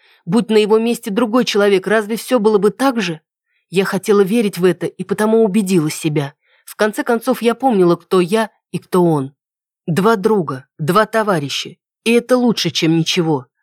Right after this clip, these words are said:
Потому что я желала общения с ним, тем более у меня, как оказалось, нет выбора.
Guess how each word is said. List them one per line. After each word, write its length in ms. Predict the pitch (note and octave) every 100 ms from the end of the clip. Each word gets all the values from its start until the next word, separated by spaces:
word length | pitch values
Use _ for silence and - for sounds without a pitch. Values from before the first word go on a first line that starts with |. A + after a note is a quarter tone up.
| _ -
Потому 320 | G3 A3+ A#3
что 180 | - A3+
я 160 | A#3
желала 460 | A3+ C4 C4 G#3 D#3+
общения 440 | - - E3 E3
с 140 | D#3+ -
ним, 240 | D#3 D3 _ _
тем 220 | - E3+
более 260 | D#3+ G#3 G#3+
у 20 |
меня, 220 | G#3+ G#3+
как 200 | G#3 G3
оказалось, 540 | F3 E3+ D#3 F3+ F3+ -
нет 240 | G#3 G3
выбора. 480 | D#3+ D#3 C3+ B2+